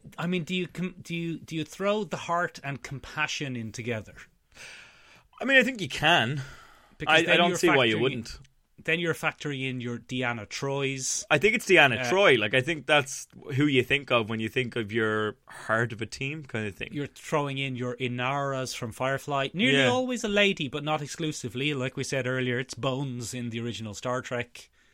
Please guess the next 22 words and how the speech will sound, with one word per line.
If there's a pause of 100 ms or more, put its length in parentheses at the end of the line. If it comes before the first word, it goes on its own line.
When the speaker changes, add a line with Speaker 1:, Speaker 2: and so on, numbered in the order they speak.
(460)
Speaker 1:
Um,
Speaker 2:
Yeah. (600)
Speaker 1:
I
would
say
that, (400)
you
know,
they
also
sometimes
bring
the
human
element. (840)
Speaker 2:
Yeah,
Speaker 1:
And
Speaker 2:
they
approach
things
as,
as